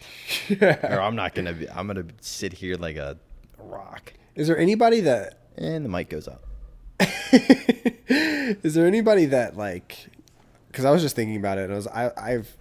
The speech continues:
Speaker 1: kind of, like, mentally, like, trained myself, I guess, starting in Phil-, like, when I went to U M G Philly for the first time. I've been watching Nate Shot and Seth Scump videos for, like, God. <laughs> I mean,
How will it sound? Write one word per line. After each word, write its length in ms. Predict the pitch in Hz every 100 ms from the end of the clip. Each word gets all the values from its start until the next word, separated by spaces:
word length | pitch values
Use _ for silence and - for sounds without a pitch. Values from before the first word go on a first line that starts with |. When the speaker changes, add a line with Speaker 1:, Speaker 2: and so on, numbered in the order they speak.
| -
Speaker 1:
kind 180 | 151 147
of, 100 | 120
like, 240 | 110 92 - _ _ _ - _ -
mentally, 480 | 117 135 135 151 139
like, 200 | 110 -
trained 500 | - 113 113 123 120
myself, 760 | 110 101 - 107 95 123 -
I 100 | 131
guess, 320 | 123 127 151
starting 640 | - - - 113 113 113 117
in 140 | 107
Phil-, 320 | - 113 107 113
like, 220 | 107 110
when 100 | 110
I 60 |
went 160 | 110 110
to 80 | 107
U 120 | 110
M 60 | 107
G 100 | 110
Philly 240 | 110 107
for 120 | 107
the 80 | 110
first 240 | 120 113
time. 280 | - 113 113 - - -
I've 100 | 117
been 120 | 113
watching 420 | 110 - 110 101 - - _
Nate 260 | 110 110 101
Shot 260 | 107 101
and 120 | 101
Seth 240 | - 107 98 _
Scump 320 | - 127 113 107
videos 340 | 104 101 104 -
for, 100 | 107
like, 220 | 101 95 _ _ _ -
God. 560 | 285 - - 196 -
<laughs> 40 | -
I 880 | - - - - - - - -
mean, 160 | 160